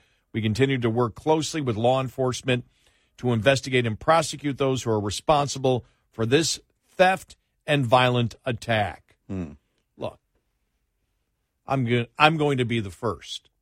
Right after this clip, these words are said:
Speaker 1: if I have employees, to say if someone comes in to rob something, maybe you shouldn't confront them.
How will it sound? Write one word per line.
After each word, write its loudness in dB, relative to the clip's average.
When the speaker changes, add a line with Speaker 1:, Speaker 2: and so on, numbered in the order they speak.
Speaker 1:
if -6
I 2
have 0
employees, -8
to -4
say 0
if -6
someone -2
comes -2
in 0
to -6
rob -2
something, -10
maybe -4
you -6
shouldn't -10
confront -20
them. -20